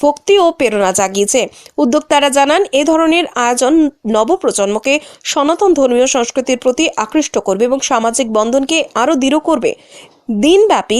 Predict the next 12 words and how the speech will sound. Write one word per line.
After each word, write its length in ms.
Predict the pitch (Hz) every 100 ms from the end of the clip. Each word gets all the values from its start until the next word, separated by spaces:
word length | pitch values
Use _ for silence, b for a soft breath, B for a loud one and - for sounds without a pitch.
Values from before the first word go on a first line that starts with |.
| -
এই 140 | 262
শোভাযাত্রা 580 | 269 269 247 269 254 294 294
শেষে 360 | 294 277 311 359 B B 233
রাম 260 | 226 240 302
মন্দিরে 360 | 381 254 190 190
বিশেষ 320 | 233 - 349 -
পুজো 300 | 294 262 403
ও 60 | 302
প্রসাদ 340 | 240 226 262
বিতরণ 340 | 202 202 180 180
করা 240 | 185 180
হয়। 260 | 180 220 196